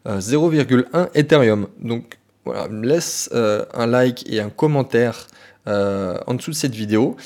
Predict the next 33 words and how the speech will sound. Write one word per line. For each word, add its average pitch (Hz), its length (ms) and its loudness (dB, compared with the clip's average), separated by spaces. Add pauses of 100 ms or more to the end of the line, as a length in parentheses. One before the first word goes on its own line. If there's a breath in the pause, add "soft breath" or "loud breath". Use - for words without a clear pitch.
(200 loud breath)
et - 120 -4
tout - 160 -14
simplement 135 500 0
mets-moi 139 320 2
ton 117 300 -4
adresse, 131 680 0 (320 soft breath)
euh, 104 120 -6
ton 117 180 -6
adresse, 123 420 -2
ta 107 120 -2
clé 147 240 -2
publique 139 600 -8 (280 soft breath)
Ethereum 131 720 4 (180)
dans 117 160 4
les 151 120 0
commentaires 147 680 0
et 117 120 -2
je - 80 -8
prendrai, 127 560 0
euh, 104 420 -2
tirage 123 380 -2
au 107 80 -4
sort, 143 220 0
encore 107 260 -4
une 101 80 -10
fois 131 180 2
vérifié 110 560 -2 (320 loud breath)
par 127 140 0
la 113 100 2
suite 127 320 -8
d'ici 117 340 -8
une 113 120 -6
semaine 135 400 -4